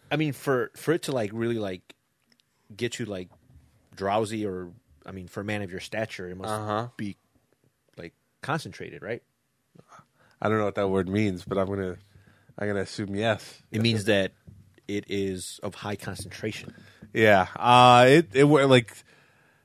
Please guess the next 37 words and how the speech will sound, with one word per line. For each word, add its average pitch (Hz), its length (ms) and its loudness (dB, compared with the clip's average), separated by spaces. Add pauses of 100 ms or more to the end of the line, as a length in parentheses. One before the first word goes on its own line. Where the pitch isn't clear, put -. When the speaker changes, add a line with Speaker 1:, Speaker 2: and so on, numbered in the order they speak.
Speaker 2:
she - 200 -2
rubbed 165 200 8
it 175 80 8
on 160 120 10
my 139 100 8
skin, - 280 -2
like, 123 260 4
uh, 110 120 4
my 104 160 0
face. 127 800 4
Like, 107 140 0
you 104 100 0
breathe 120 280 8
it 107 60 8
in 110 240 8
and 107 140 2
it 104 100 2
goes 110 260 2
through 107 100 -2
your 98 100 0
pores 101 340 0
and - 60 -8
everything, 104 320 -2
and 92 80 -2
it 92 60 -4
just 90 180 -10
had 92 180 0
me 95 80 -4
out 92 200 -4
like 87 160 -8
a 90 60 -6
light. 92 260 -4 (680)
Speaker 1:
Okay, 107 220 2 (100)
send 120 160 0
me - 20 2
a 110 40 2
picture. - 300 -4